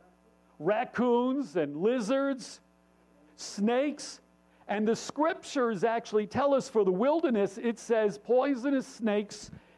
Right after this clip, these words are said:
and scorpions, it specified,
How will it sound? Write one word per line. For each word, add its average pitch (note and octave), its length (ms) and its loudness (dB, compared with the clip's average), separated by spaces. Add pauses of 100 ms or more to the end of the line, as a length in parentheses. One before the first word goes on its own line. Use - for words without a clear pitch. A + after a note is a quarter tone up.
(220)
and G3+ 440 -2 (220)
scorpions, D4+ 1040 0
it F#3+ 140 2
specified, E3 920 0